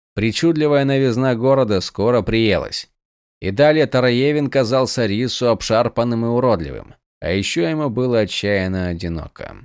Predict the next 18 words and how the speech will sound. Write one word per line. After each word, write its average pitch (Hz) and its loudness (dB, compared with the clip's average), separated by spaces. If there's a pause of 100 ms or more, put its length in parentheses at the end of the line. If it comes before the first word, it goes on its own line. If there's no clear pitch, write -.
(840)
Наконец 170 2
случилось 170 2
неприятное 135 0
происшествие. 92 -4 (300)
Когда 87 2
Рис 120 0
шел 120 0
на 110 0
рынок 120 -2
за 104 -4
соленой 98 -2
жвачкой, 127 -2
его 120 0
вдруг 117 -6
окружили 90 -4
трое 104 0
ребят 90 -2
постарше. - -2